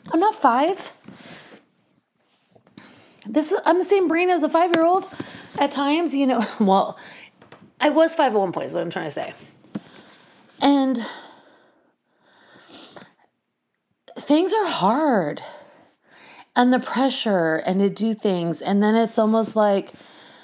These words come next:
you're like, "Oh, I have all these accommodations to help." I don't want those damn accommodations 'cause I'm gonna look different. <laughs>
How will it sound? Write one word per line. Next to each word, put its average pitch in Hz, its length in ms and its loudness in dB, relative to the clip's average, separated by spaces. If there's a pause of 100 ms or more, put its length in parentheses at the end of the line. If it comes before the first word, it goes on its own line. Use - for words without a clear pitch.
(640)
you're 254 100 4
like, 269 140 2
"Oh, 285 160 6
I 262 120 4
have 262 120 0
all 262 140 2
these 262 140 2
accommodations 233 680 2
to 214 100 4
help." 180 420 2 (1200)
I - 80 0
don't 453 140 4
want 440 120 2
those 359 120 2
damn 302 200 4
accommodations 285 640 2
'cause 269 140 0
I'm 294 100 4
gonna 285 120 4
look 311 180 0
different. 170 520 -2 (240)
<laughs> - 300 0